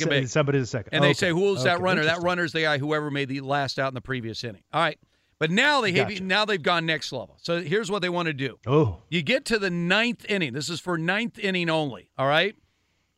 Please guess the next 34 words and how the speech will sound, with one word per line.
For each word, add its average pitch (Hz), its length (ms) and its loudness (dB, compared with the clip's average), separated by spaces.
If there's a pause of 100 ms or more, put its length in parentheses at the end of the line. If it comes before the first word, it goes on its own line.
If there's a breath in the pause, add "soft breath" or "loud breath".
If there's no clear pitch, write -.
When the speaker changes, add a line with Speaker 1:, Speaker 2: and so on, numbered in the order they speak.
(100)
Speaker 1:
And 180 200 2
if 170 140 0
you're 240 220 2
Speaker 2:
Mm-hmm. 131 140 -2
Speaker 1:
trailing 330 920 0
in 254 300 -2
the 247 100 0
ninth 233 460 -2
inning, 196 400 0 (840)
so 190 160 0
let's 226 220 0
say 233 140 2
you're 214 160 2
down 202 260 2
three 214 360 -2
to 254 100 0
two, 165 380 -2 (120)
and 160 160 -2
it's 156 160 -8
the 175 100 -2
ninth 196 380 0
inning, 190 380 -2 (280 soft breath)
and 165 140 0
you 202 100 0
got 214 220 2
the 170 100 -2
seven, 208 380 0
eight, 196 160 -2
nine 175 240 0
hitters 165 340 -2
coming 156 320 0
up. 120 220 -2 (320)
Forget 185 340 4
that. 135 260 0